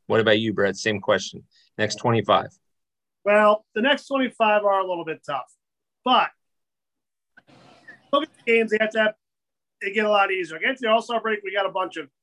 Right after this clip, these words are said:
Speaker 2: Pirates, Reds, Cubs, Nationals, Marlins, little bit of Braves and Mets, uh, mixed in. But we actually had a pretty tough May. And the fact that we were coming out of May and we're still, you know,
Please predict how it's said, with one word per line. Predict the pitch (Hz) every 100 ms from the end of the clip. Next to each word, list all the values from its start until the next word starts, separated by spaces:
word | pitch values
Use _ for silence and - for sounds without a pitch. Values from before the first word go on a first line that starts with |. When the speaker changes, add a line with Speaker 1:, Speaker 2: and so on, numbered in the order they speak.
| _ _
Speaker 2:
Pirates, | - 220 226 220 214
Reds, | 175 202 202 202 -
Cubs, | - 185 190 170
Nationals, | 185 185 185 185 185 160
Marlins, | 170 175 175 175 170 _ _ _
little | 226 240
bit |
of | 233
Braves | 220 208 202
and | 196
Mets, | 196 190 - _ -
uh, | 202 180 180 180
mixed | 202 185 185 -
in. | 190 202 196 _ _ _ _ _ _
But | 247 247 254 _ -
we | 247 320
actually | 294 - 247
had | 233
a |
pretty | 226 214 220
tough | 214 214 208
May. | 214 233
And | 175
the | 170
fact | 240 254
that | 269 247
we | 233
were | -
coming | - 220 214
out | 196
of | 175
May | 170 180 208 226 _ _ _ _ _ _ -
and | 202
we're | 202
still, | - 240 247 247
you | 285
know, | 233 185 202